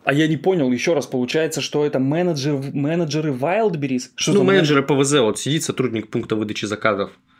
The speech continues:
Speaker 2: Он видит, что к нему
Speaker 1: Подожди,
Speaker 2: приехало
Speaker 1: то есть это не менеджеры Wildberries, это
Speaker 2: Да,
Speaker 1: сотрудники
Speaker 2: сотрудники
Speaker 1: П В З?
Speaker 2: П В З.
Speaker 1: А это партнёрских П В З?
Speaker 2: Всех.
Speaker 1: Они
Speaker 2: Ну и
Speaker 1: смогут
Speaker 2: партнёрских.
Speaker 1: оценивать работу курьеров и перевозчиков?
Speaker 2: Да.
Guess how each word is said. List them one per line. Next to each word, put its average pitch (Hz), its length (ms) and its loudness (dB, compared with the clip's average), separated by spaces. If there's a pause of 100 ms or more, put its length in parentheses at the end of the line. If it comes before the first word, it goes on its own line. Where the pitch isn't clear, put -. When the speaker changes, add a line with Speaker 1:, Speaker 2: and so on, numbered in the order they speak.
(220)
Speaker 2:
Он 139 160 2
видит, 160 200 2
что 127 140 0
к - 60 -4
нему 139 180 4
Speaker 1:
Подожди, 165 160 6
Speaker 2:
приехало 139 160 4
Speaker 1:
то 156 60 0
есть 120 120 2
это 151 140 0
не 135 140 2
менеджеры 160 520 0
Wildberries, 123 720 -2
это 123 60 -4
Speaker 2:
Да, 123 160 6
Speaker 1:
сотрудники 151 300 2
Speaker 2:
сотрудники 156 320 4
Speaker 1:
П 147 60 2
В - 20 -4
З? 190 80 4
Speaker 2:
П 165 60 4
В 147 40 4
З. 123 320 4 (460)
Speaker 1:
А 139 80 2
это 131 480 2 (220)
партнёрских 156 540 -2
П 127 80 -2
В 120 140 -2
З? 113 240 -6 (140)
Speaker 2:
Всех. - 440 -6 (600)
Speaker 1:
Они 139 160 4
Speaker 2:
Ну 180 60 4
и - 40 2
Speaker 1:
смогут 143 440 2
Speaker 2:
партнёрских. 127 80 0
Speaker 1:
оценивать 165 420 0
работу 131 280 -4
курьеров 143 460 -4
и 127 40 -10
перевозчиков? 131 600 -4
Speaker 2:
Да. - 60 -20